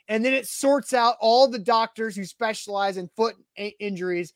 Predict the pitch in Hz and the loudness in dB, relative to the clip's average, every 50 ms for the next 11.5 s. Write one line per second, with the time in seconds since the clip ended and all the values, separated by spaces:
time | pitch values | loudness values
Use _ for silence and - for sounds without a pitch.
0 | _ _ _ - 190 190 175 - 196 196 208 214 - 226 220 - - 226 220 202 | _ _ _ -12 -10 -8 -2 2 4 4 4 4 2 -2 -4 -2 -2 -2 -2 0
1 | 170 202 196 208 - 220 196 180 214 214 196 196 190 190 190 185 - 196 196 190 | 2 2 2 2 2 -2 -2 0 0 0 0 0 0 0 0 0 -2 -6 -6 -4
2 | 190 185 180 170 - _ _ _ - - 220 208 214 220 208 - - 220 202 208 | -2 -2 -2 -4 -6 _ _ _ -4 0 2 2 2 2 0 -2 -2 0 2 4
3 | 233 220 202 190 202 - 196 190 160 196 196 190 190 170 208 214 220 214 - 202 | 4 4 4 4 0 -2 -4 -2 0 0 0 0 -2 -4 -2 -2 -4 -4 -8 -10
4 | 208 214 208 202 180 151 147 196 196 202 214 202 - - 202 185 180 170 - - | -8 -8 -6 -8 -8 -8 -6 -4 -4 -4 -4 -6 -6 -4 -2 -2 -2 -4 -8 -10
5 | 190 185 180 - _ _ _ _ _ - 202 196 190 156 208 214 226 226 - - | -10 -10 -10 -12 _ _ _ _ _ -6 -4 -4 0 2 4 4 4 4 2 2
6 | 208 190 185 - - 185 175 - - 196 180 175 165 - - 175 175 170 165 170 | 2 2 2 0 -4 -10 -14 -8 -4 -4 -2 -2 -4 -6 -8 -10 -8 -6 -6 -8
7 | 165 - _ _ _ _ - 202 185 - 220 208 214 233 220 196 - - 226 214 | -8 -10 _ _ _ _ -8 -4 2 4 6 6 6 4 2 -4 -2 0 2 2
8 | 214 214 208 196 190 185 170 - - 233 220 214 214 208 208 208 208 208 196 185 | 2 2 0 -2 -2 -4 -6 -6 -2 0 2 2 2 2 2 2 2 2 0 -4
9 | _ _ _ _ _ 156 165 165 170 170 165 180 - - - - _ _ _ - | _ _ _ _ _ -8 -6 -6 -6 -8 -10 -14 -18 -18 -18 -20 _ _ _ -4
10 | 220 202 190 180 165 - - 143 143 - - 247 240 220 - 226 185 - 226 220 | -2 -2 -2 -2 -6 -10 -12 -14 -8 0 2 2 2 2 0 -4 0 4 4 4
11 | 202 185 214 214 214 214 - - - | 4 2 0 -2 -2 -2 -4 -8 -16